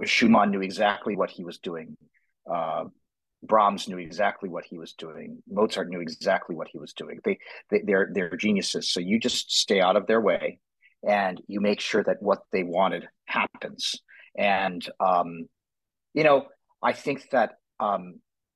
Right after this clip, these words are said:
when you present the music to the orchestra in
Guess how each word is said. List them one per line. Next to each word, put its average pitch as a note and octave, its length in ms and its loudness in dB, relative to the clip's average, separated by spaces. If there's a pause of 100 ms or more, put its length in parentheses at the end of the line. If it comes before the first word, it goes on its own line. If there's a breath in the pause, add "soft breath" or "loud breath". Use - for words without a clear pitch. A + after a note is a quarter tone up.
(680)
when A2 340 0 (380)
you A2 260 0
present A#2 640 -2 (540)
the - 160 -10
music G#2 420 -2
to A2 140 -10
the F#2+ 100 -8
orchestra G2+ 640 -2
in G2+ 120 -8